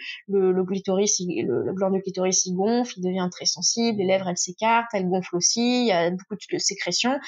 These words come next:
et le vagin, il est prêt à accueillir la pénétration. Euh, donc ça, c'est le deuxième trouble. Ensuite, il y a le vaginisme,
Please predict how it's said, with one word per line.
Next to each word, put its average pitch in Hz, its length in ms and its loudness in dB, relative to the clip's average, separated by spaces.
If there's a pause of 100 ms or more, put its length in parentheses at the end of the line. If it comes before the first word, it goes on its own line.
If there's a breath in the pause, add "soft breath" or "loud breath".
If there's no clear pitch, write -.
(260 loud breath)
et 220 80 4
le 214 140 4
vagin, 202 360 4
il 240 180 2
est 190 60 0
prêt 233 220 0
à 226 80 6
accueillir 208 400 0
la 202 100 2
pénétration. 196 540 -4 (800 loud breath)
Euh, 190 560 6
donc 190 140 0
ça, 254 120 2
c'est 240 120 -2
le 196 60 0
deuxième 214 360 2
trouble. 277 380 -2 (600 loud breath)
Ensuite, 233 360 2
il - 40 4
y - 20 8
a 202 40 8
le 202 80 4
vaginisme, 208 760 2